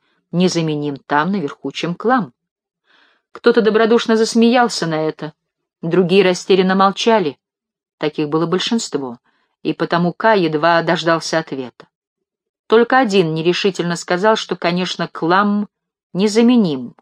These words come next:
как в замке, так и в деревне. Тут отворилась дверь, и между двумя слугами, несущими фонари, появился Мом. Первым к господину секретарю Эрлангеру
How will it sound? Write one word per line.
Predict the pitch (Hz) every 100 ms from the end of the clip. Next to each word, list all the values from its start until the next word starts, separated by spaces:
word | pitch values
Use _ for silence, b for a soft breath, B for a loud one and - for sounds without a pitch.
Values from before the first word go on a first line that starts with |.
| _
как | - 139
в |
замке, | 135 151 226 233 139
так | 135 -
и |
в | 139
деревне. | 160 175 131 - - _ _ _ _ _ _ _ _ _ _ _ _ b b b b b b _ _
Тут | - 285
отворилась | 285 240 240 262 226
дверь, | 175 170 151 147 _ _ _ _ _ _
и | 156
между | 202 254 220
двумя | 214 220 226
слугами, | 226 220 262 269 226 165
несущими | 165 175 175 170 - 151
фонари, | - 165 175 156 131 _ _ _ _ -
появился | 185 185 254 - 262
Мом. | 233 165 131 113 - _ _ _ _ _ _ _ _ _
Первым | 220 233 226 247 247 220
к |
господину | 240 - 233 233 233
секретарю | 226 233 233 214 226 226 226 - _ -
Эрлангеру | 208 208 214 214 208 220 220